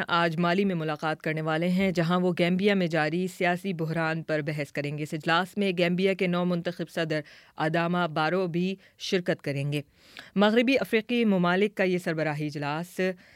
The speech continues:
گیمبیا پر طویل عرصے تک حکمرانی کرنے والے یحییٰ جامح کو اپنے عہدے سے الگ ہو جانے پر قائل کرنے میں ناکامی کے ایک روز بعد منعقد کیا جا رہا ہے۔ مغربی افریقی ممالک کی علاقائی جماعت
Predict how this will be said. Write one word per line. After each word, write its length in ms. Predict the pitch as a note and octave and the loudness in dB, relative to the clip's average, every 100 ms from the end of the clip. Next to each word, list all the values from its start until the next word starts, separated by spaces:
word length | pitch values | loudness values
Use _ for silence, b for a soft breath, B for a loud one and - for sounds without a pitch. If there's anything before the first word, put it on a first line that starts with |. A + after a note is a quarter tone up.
| b b - F3+ | b b -4 2
گیمبیا 380 | A3+ B3 C4+ B3 | 2 4 4 4
پر 240 | F#3+ F#3+ G3 | 0 -2 0
طویل 320 | F3+ F#3+ G3 | 0 0 -2
عرصے 340 | F3 F3+ G#3 | -2 -2 -2
تک 340 | G3 G3 F#3 G3 F#3+ | 0 -2 0 0 0
حکمرانی 460 | F3+ F3 E3 D#3+ E3+ | -2 -2 -2 -2 -2
کرنے 220 | D#3+ D#3 | -2 -2
والے 260 | D#3 D3+ E3+ | -2 -2 -2
یحییٰ 560 | D#3+ D#3+ E3 E3+ E3+ - D3+ | -2 -2 -2 0 0 -2 -4
جامح 380 | E3+ E3+ G3+ G3+ | -2 0 2 0
کو 220 | - F3+ F#3 B B - | 0 0 0 B B -4
اپنے 460 | F#3 F#3+ G3 G#3 - | -2 0 2 2 2
عہدے 300 | F#3+ G#3+ B3+ | 2 4 4
سے 100 | - | 4
الگ 120 | F3+ | 2
ہو 140 | E3+ | 2
جانے 280 | D#3+ D#3+ E3 | 0 0 0
پر 120 | E3+ | -4
قائل 280 | E3 D#3+ D#3+ | -4 -2 -2
کرنے 220 | D#3 D#3+ | -2 -4
میں 100 | D#3+ | -4
ناکامی 420 | D#3 D3 D#3 D3+ D#3+ | -4 -4 -2 -2 -4
کے 140 | F3 | -6
ایک 260 | - E3 - | -6 -6 -4
روز 180 | D#3+ D#3+ - C#3+ | -2 -2 -6 -4
بعد 260 | E3 E3+ F3+ D#3 | 0 2 0 -2
منعقد 500 | D#3 D#3 D3 D#3+ - | -6 -6 -6 -8 -6
کیا 220 | D#3+ D3+ | -2 -2
جا 200 | D#3 D3+ | 0 0
رہا 280 | E3 F#3 F#3 | 0 0 0
ہے۔ 140 | G3+ B B B | 0 B B B
مغربی 400 | G3 G3 G#3 G#3+ | 0 2 4 4
افریقی 340 | G3+ G#3 G3 G#3+ | 2 0 0 0
ممالک 440 | F#3+ F3+ F#3 G3 | 2 2 2 0
کی 120 | G3+ | 2
علاقائی 480 | F3+ D#3+ - F3 E3 | 2 2 0 0 0
جماعت 400 | D#3 D#3 C#3+ D#3+ | 0 -2 -4 -4